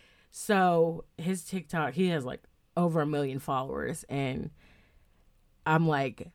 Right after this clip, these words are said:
"Oh my gosh." So people like this <laughs> idea, but I'm just not getting enough eyes on me so they can see, like,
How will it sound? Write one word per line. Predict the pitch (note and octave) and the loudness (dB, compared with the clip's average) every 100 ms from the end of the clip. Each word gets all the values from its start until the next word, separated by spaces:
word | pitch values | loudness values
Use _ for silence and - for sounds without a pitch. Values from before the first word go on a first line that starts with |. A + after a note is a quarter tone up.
| _ _ _ - | _ _ _ -4
"Oh | D#3 | 0
my | D#3 | 0
gosh." | D3 D#3 C3 C#3+ - - _ _ | 2 0 0 -6 -14 -20 _ _
So | - F3+ E3 D#3 | -4 2 4 4
people | D#3 F#3+ G3+ F#3+ | 4 -2 -2 0
like | D#3 A3 B3+ | 2 2 2
this | G#3+ F3+ | 2 4
<laughs> | D#3 | 2
idea, | D#3+ D#3+ D3+ C#3+ D#3 - - - - - | 4 2 2 0 -4 -14 -20 -20 -20 -14
but | - D#3+ D#3 - | 0 0 2 0
I'm | F3 | 2
just | F3 F#3 C#3 | 2 2 0
not | E3+ D#3+ - E3 | -2 0 -2 -4
getting | F3 E3 D#3+ | 0 0 2
enough | D#3+ - | 0 0
eyes | - E3 D#3+ | 0 0 2
on | D#3+ D#3+ | 4 4
me | E3+ F#3 F3+ | 4 4 4
so | D#3+ E3 | 4 6
they | D#3 | 4
can | D#3 D#3 | 4 -6
see, | D3+ - E3 | -6 -6 -6
like, | D3+ C#3+ C#3 - | -4 -4 -6 -12